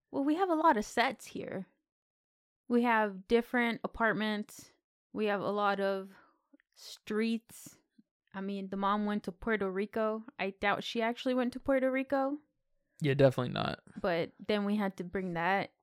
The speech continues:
Speaker 1: in. And with, um, Moonlight, I feel like there wasn't a whole lot of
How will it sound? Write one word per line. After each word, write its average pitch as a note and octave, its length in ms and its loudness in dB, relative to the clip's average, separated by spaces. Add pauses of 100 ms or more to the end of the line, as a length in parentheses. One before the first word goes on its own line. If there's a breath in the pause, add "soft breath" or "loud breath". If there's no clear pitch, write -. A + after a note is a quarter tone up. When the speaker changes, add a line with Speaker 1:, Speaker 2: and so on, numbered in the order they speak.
(340)
Speaker 1:
in. A3 440 -2 (260)
And G3+ 260 -4
with, G3+ 400 -4
um, F3+ 360 -4 (680)
Moonlight, G#3+ 560 2 (340)
I A3+ 60 -10
feel D4 140 -2
like C#4+ 140 2
there A#3 120 2
wasn't A3 460 -2
a G3 80 -4
whole F#3 760 -6 (420)
lot F#3+ 540 -6
of E3+ 360 -6